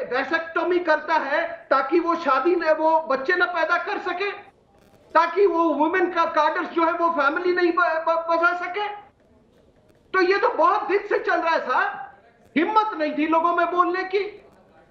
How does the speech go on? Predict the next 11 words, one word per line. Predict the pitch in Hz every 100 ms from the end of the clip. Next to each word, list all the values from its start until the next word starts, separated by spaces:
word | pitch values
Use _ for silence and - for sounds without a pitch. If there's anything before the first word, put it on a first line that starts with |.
| _ _ 240
मैं | 349
तो | 427
शुरू | - 415 466
से | 403
बोल | 392 320 294
रहा | 302
हूं। | 330 - - _ _ _ _ _ -
और | 349 381 392
ये | 359
जब | - 359 -
से | - 392